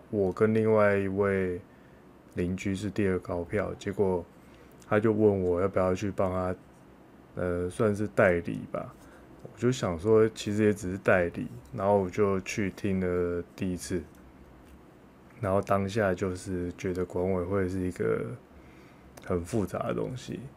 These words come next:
因为我自己还没有住进来，但就听到他们讲以前一些前任的做的事情啊，然后可能有一些，嗯，就是他就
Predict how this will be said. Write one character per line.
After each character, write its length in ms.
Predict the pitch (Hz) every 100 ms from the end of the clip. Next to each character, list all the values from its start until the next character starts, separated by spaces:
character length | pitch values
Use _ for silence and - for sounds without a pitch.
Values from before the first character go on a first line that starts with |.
| -
因 80 | 127
为 60 | 120
我 120 | 110
自 140 | -
己 100 | 113
还 100 | 92 95
没 120 | 95
有 120 | 92
住 200 | - 95
进 160 | 92 98
来， 180 | 98 - 127 - -
但 200 | 107 101
就 180 | 95 110
听 220 | 101 107
到 140 | 104 101
他 100 | 98
们 160 | 95 90
讲 280 | 101 87
以 80 | 90
前 280 | 85 92 92
一 40 |
些 440 | 95 101 92 92 90 - - - - -
前 260 | - - 92
任 340 | 98 107 95 92
的 600 | 92 90 90 90 87 87 - - - - -
做 200 | - 117
的 100 | 95
事 320 | 92 - 113 92
情 300 | - 92 95
啊， 260 | - 98 - 107
然 140 | 107
后 520 | 107 107 101 101 101 104 - - - - - - - - - - - -
可 240 | - 110 101
能 200 | 101 113
有 180 | 110
一 60 | 123
些， 800 | 131 135 135 139 143 143 143 143 - - - - - - -
嗯， 680 | 120 110 110 113 113 113 110 - - - -
就 140 | - 135
是 200 | 139 131
他 140 | 131
就 180 | 131